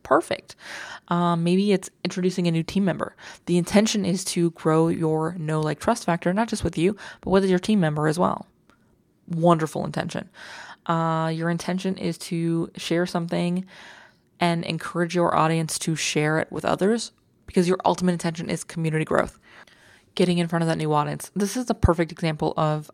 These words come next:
um, an intention behind doing interviews, like podcast interviews, guest posts, those kind of things. The intention can be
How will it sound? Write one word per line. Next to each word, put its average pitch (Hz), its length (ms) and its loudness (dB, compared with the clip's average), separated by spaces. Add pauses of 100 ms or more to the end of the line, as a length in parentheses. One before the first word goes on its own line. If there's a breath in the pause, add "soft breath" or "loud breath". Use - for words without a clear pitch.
um, 185 520 -4
an 170 120 2
intention 170 360 -4
behind 165 240 -2
doing 165 200 -4
interviews, 160 580 -4
like 156 120 -6
podcast 165 400 -2
interviews, 151 280 -6
guest 151 220 0
posts, 165 180 -2
those 180 120 -2
kind 170 120 -2
of 170 80 -6
things. - 180 -12 (440 loud breath)
The 170 100 -2
intention 165 400 -4
can 160 160 -2
be 156 300 -2